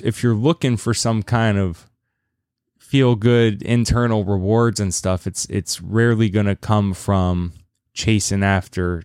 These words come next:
dragons. It's gonna come from real life stuff, helping people in real life. I'll tell a story. I wasn't even gonna talk about this 'cause it makes me sound, like, douchey to talk about. But, you know, I was on the road <laughs> recently.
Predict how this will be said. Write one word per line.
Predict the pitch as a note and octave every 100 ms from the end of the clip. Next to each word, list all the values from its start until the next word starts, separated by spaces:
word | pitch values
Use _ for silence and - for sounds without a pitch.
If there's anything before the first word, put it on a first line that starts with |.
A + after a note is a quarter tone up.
| -
dragons. | A2 G#2 F#2 F2 F2
It's | F2+
gonna | - G2+ F2+
come | - G#2 F#2+
from | F2 F#2+ F2+ F2 E2 _ _ _ _ _ _
real | G2 G2+
life | G2 G2 F#2
stuff, | - F#2+ F#2+ -
helping | F#2+ F#2 F2+
people | F2+ F2+ F2+
in | F2+
real | F2
life. | F2 F2 E2+ _ _ _ _ _ _ - - -
I'll |
tell | D#3 E3 A#2
a |
story. | - F#2+ F#2
I | G#2
wasn't | C#3 D#3+
even | E3
gonna | C3+ F2+
talk | - G2 -
about | E2+ E2+
this | F#2 F2
'cause | F2+ D#2+
it | E2+
makes | F#2+ -
me | G2
sound, | - G2+ F#2+ F#2
like, | F2 E2
douchey | - A2 G2+ - B2+
to | A2
talk | - F2 F#2
about. | G#2 A2 A#2 A2 _ _ _ _ _ _ _ _ G2+ -
But, | F#2+ G#2+
you | G#2+
know, | G2+
I |
was | G2 G#2
on | G#2
the | F#2
road | G2 G2 - - -
<laughs> | - - -
recently. | A2 - G#2 F2+ G#2 F#2